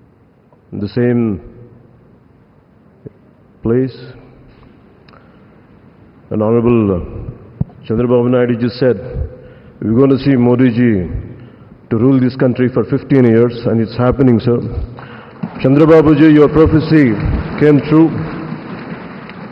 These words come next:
Modi ji, you truly inspired the nation. As long as you are the Prime Minister of this country, our country will never bow down to anyone, sir.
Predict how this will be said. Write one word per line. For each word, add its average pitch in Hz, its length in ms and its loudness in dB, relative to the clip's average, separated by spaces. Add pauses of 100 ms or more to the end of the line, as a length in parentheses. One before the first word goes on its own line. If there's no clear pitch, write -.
(140)
Modi 156 340 4
ji, 165 160 2
you 165 180 2 (100)
truly 170 440 2
inspired 151 600 0
the 139 80 2
nation. 104 560 -2 (2000)
As 156 200 0 (100)
long 160 300 0
as 165 200 2
you 147 180 2
are 147 100 2
the 139 100 -4
Prime 147 320 0
Minister 143 300 -2
of 127 140 0
this 123 160 -4
country, 113 440 -6 (1500)
our 117 140 -2
country 147 380 0
will 135 160 0
never 127 320 0
bow 120 240 0
down 120 240 0
to 113 120 0
anyone, 101 360 -2
sir. 90 160 -10